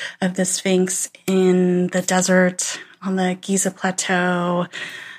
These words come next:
Uh, it might be missing a nose. <laughs> Preparing for the show, I did run across other pictures that folks have drawn with the nose on it. So, uh, we don't really know why,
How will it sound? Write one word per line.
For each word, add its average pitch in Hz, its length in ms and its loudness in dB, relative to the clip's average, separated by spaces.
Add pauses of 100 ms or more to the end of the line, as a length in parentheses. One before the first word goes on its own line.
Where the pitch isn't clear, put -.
(100)
Uh, 170 220 -4
it 175 100 -2
might 196 200 2
be 196 100 2
missing 196 340 2
a 214 40 4
nose. 190 920 2
<laughs> - 1300 -6
Preparing 226 420 4
for 220 140 0
the 190 140 4
show, 180 440 2
I 180 460 0 (200)
did 185 280 2
run 185 160 4
across 175 540 -2
other 196 360 2 (280)
pictures 208 560 2
that - 180 -2
folks - 240 0
have 180 140 -2
drawn 170 380 2
with 202 140 -2
the 185 60 2
nose 170 320 2
on 165 240 2
it. - 260 -2 (540)
So, 196 580 2
uh, 208 240 4
we 202 100 2
don't 240 320 2
really 233 220 4
know 208 240 4
why, 202 800 2